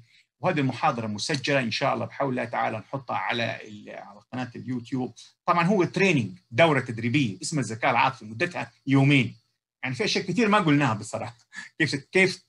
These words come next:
تعمل ذكاء عاطفي، كيف يعني إيه، إيه الأدوات والتول والتكنيك، حقيقة ما تكلمنا عنها، ولكن إحنا ناقشنا أشياء كتير. أتمنى لكم إن شاء الله التوفيق، وكل عام وأنتم طيبين إن شاء الله.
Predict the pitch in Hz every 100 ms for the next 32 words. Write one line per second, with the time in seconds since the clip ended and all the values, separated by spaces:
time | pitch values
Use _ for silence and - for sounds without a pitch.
0 | - 240 190 143 135 135 143 95 98 104
1 | - 110 - 190 185 - _ _ 156 143
2 | 131 - _ _ _ 143 139 135 135 147
3 | 190 185 185 165 190 208 214 - 135 -
4 | 185 165 131 117 120 117 139 143 - -
5 | 151 143 139 117 117 131 127 113 135 139
6 | 113 107 - 139 123 135 123 117 - -
7 | 123 - 156 127 104 - 127 117 117 135
8 | 127 117 - _ _ - 135 175 - 123
9 | 113 139 131 117 113 110 147 139 117 139
10 | 123 117 135 120 117 113 107 107 127 117
11 | 110 135 131 127 160